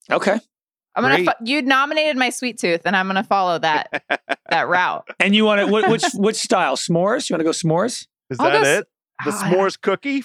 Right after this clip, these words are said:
Speaker 2: My
Speaker 3: from
Speaker 2: memory
Speaker 3: Baked?
Speaker 2: is failing. I'll nominate the s'mores cookie from Baked. Yeah.
Speaker 1: <laughs>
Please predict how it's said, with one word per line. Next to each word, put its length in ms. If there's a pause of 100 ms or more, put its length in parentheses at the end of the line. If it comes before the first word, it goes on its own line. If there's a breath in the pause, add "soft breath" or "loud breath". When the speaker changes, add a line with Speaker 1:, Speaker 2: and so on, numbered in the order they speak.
Speaker 2:
My 200
Speaker 3:
from 100
Speaker 2:
memory 320 (120)
Speaker 3:
Baked? 120
Speaker 2:
is 180
failing. 420
I'll 280
nominate 400
the 80
s'mores 400
cookie 260
from 220
Baked. 380
Yeah. 260 (280)
Speaker 1:
<laughs> 20